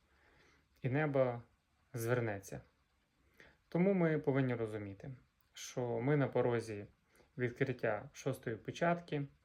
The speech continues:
коли скоро має прийти Христос. Що нам робити, як спастись?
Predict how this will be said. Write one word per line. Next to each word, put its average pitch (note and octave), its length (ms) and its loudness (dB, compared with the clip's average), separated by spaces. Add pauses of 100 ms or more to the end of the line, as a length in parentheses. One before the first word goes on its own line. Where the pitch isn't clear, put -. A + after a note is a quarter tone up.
(380)
коли A#2 240 0
скоро D3+ 320 2
має A2 300 -2
прийти A2+ 400 -6
Христос. - 560 -12 (460)
Що G#3+ 200 4
нам F3+ 300 2
робити, D#3 420 2
як B2 200 0
спастись? - 580 -14